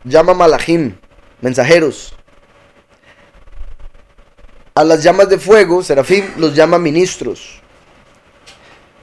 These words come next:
Pero al Mashiach lo llama hijo.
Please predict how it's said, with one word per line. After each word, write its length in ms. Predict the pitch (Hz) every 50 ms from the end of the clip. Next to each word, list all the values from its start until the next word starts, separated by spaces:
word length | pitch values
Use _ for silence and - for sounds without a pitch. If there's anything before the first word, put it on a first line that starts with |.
| _ _ _ _ -
Pero 360 | - 170 160 156 156 156 151
al 260 | 147 143 147 139 - _ - - - _ _ _ _ _ _ _ _ _ _ _ _ _ _ _ _
Mashiach 580 | 131 139 143 143 139 202 202 185 156 147 120 131
lo 140 | 131 135 131
llama 400 | 127 139 139 139 147 147 143 -
hijo. 320 | 156 156 139 - - 101